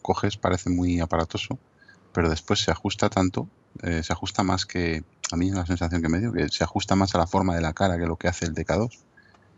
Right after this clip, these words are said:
y, y quedas más encajado, y además en una posición en la que ya, como tú dices, Juanlo, pues no,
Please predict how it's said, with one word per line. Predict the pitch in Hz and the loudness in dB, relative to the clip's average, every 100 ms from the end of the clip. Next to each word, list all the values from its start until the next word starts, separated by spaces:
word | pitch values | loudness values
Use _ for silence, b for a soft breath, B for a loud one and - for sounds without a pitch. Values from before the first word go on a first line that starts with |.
| _ _ - | _ _ 0
y, | 98 90 85 82 80 78 76 71 | 4 6 6 4 4 4 4 0
y | - 85 | -2 0
quedas | 92 101 | 4 4
más | 110 110 | 4 2
encajado, | 101 98 90 107 101 107 - _ - | 2 2 2 2 0 -2 -6 _ 0
y | 95 | 4
además | 87 82 87 104 - | 6 6 4 4 2
en | 87 | 2
una | 90 | 2
posición | 95 98 - 101 - 98 | 0 -2 -6 -6 -2 0
en | 92 82 | 0 0
la | 80 | 0
que | 82 | 0
ya, | 87 90 | 0 0
como | 87 85 | 0 -2
tú | 90 | 0
dices, | 90 92 | 0 0
Juanlo, | 92 98 101 | 0 0 0
pues | 104 - - b b b _ _ | -4 -8 -10 b b b _ _
no, | 87 90 87 | 2 4 6